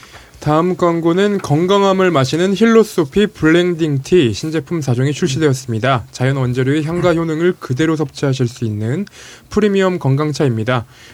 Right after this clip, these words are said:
꼭 필요했던 기능이 더해져 일석이조의 효과를 경험하실 수 있으며 차갑게 드셔도 좋습니다.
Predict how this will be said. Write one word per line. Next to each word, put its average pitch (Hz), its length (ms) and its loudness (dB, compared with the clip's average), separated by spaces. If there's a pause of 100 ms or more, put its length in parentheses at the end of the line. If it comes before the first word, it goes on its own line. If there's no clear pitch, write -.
꼭 208 160 0
필요했던 226 540 2
기능이 185 280 2
더해져 147 400 4
일석이조의 175 640 2
효과를 170 380 0
경험하실 135 520 0
수 - 140 -4
있으며 131 460 -2
차갑게 196 420 -2
드셔도 127 320 -2
좋습니다. 123 580 -2